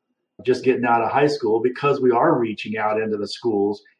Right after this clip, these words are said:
and we also see some of their parents are applying right along with them. So we're seeing multi-generation apprentices in one family,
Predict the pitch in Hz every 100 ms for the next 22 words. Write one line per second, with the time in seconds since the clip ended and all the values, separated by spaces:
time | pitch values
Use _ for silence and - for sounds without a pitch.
0 | - 131 160 135 123 127 127 131 120 -
1 | 131 127 120 123 120 123 120 - 143 139
2 | 131 113 113 - 127 127 127 127 131 131
3 | 139 135 165 165 - _ _ _ _ _
4 | - 113 123 135 151 151 127 180 165 151
5 | 120 151 143 139 139 143 131 127 - _
6 | - 117 - 165 - - 104 - - _
7 | 113 113 127 131 - 139 127 -